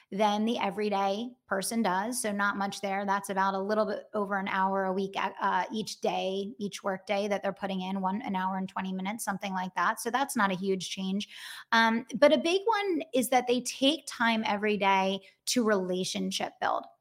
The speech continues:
So they make that phone call to a family member, or they spend time networking,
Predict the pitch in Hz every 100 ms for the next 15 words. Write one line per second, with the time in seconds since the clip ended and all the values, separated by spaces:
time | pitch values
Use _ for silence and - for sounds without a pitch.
0 | _ - - - 262 233 226 214 226 240
1 | 269 269 247 233 - 214 208 214 214 202
2 | - 196 196 196 190 190 190 190 190 185
3 | 180 180 220 208 196 190 220 - 247 254
4 | 254 240 226 220 214 196 208 208 202 196
5 | 190